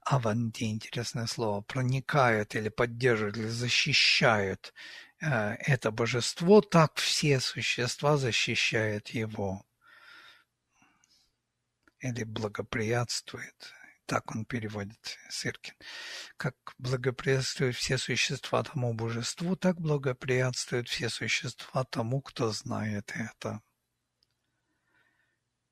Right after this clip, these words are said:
Какие бы страдания ни терпели рождённые, эти страдания остаются в них,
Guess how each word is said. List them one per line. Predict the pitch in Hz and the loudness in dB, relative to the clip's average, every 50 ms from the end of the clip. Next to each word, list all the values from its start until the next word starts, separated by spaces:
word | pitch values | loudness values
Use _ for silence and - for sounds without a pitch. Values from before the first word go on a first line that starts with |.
| _ _ _ _ | _ _ _ _
Какие | - 160 - - - 143 123 | -6 -6 -4 -2 0 0 0
бы | 120 120 120 | 2 2 2
страдания | 110 - - - - 127 131 123 120 123 117 117 113 107 104 104 107 | 2 0 0 0 0 0 0 0 2 2 2 2 2 0 0 0 0
ни | 107 113 113 113 | 0 -2 -2 -4
терпели | - - - 107 107 110 - - 170 170 180 175 156 156 | -2 0 0 0 0 -2 -2 0 2 2 4 4 4 4
рождённые, | 147 139 139 135 139 135 127 127 139 139 135 135 131 127 127 127 120 123 - - | 4 2 2 0 -2 -2 0 2 2 4 4 2 2 2 0 0 0 0 0 -2
эти | 151 127 - - | -2 -4 -4 -4
страдания | - - - - 131 117 131 117 117 - 127 123 120 117 117 117 | -6 -6 -4 -4 -4 -6 -6 -6 -4 -2 -2 0 0 -2 -2 -2
остаются | 113 - - - 120 110 107 - - - - 123 | -4 -4 -4 -2 -2 -2 -4 -4 -4 -4 -4 -4
в | 110 117 | -4 -2
них, | 117 135 165 175 - - | 0 2 2 2 2 -2